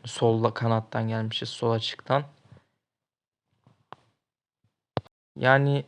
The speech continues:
açıklı dizilişleri, kanatlı dizilişleri seviyorsanız bence bu dizilişi de deneyin. Ben çift santraforu daha çok tercih ettiğim için benim için diğeri sanki daha iyi gibi.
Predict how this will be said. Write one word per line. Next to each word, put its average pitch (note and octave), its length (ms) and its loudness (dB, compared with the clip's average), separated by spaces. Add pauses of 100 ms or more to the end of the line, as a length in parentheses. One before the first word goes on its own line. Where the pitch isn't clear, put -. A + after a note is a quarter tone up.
açıklı C#3+ 760 0
dizilişleri, B2+ 540 0
kanatlı C3 420 4
dizilişleri C3 500 0
seviyorsanız C3+ 720 2
bence B2 480 4
bu B2+ 260 -2
dizilişi A#2+ 460 0
de B2 160 2
deneyin. B2+ 460 0
Ben B2 260 6 (560)
çift C#3+ 220 -8
santraforu B2 680 2
daha B2 180 2
çok - 540 -8
tercih B2 360 4
ettiğim B2 360 -2
için D3 320 -4 (680)
benim B2 200 2
için A#2+ 280 -2
diğeri B2 280 4
sanki C3 420 0
daha B2+ 240 6
iyi B2 220 2
gibi. A#2 260 0